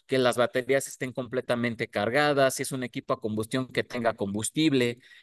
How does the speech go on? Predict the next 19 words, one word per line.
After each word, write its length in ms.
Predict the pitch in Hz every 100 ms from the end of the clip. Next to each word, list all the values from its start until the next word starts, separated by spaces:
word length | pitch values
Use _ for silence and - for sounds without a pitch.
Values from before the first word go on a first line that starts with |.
| _
que 180 | 151
los 480 | 170 156 - - - _
consumibles 580 | 135 131 131 139 143 -
como 240 | 117 107
cepillos, 720 | - 107 - 127 117 117 113
faldones 1000 | - 101 101 107 120 127 120 113 107 107 - -
estén 480 | 92 101 - 120 120
en 240 | 107 107
óptimas 400 | 120 - 113 104
condiciones 720 | - 110 110 127 151 147 151 -
para 240 | 139 147
que 140 | -
éste 160 | 143 175
pueda 260 | - 135 123
realizar, 500 | 110 110 131 156 - _ _ _
pues, 260 | 135 143 -
eficientemente 1080 | 104 107 - 120 117 117 123 131 160 165 -
su 320 | - - 101
trabajo. 580 | - 95 87 82 -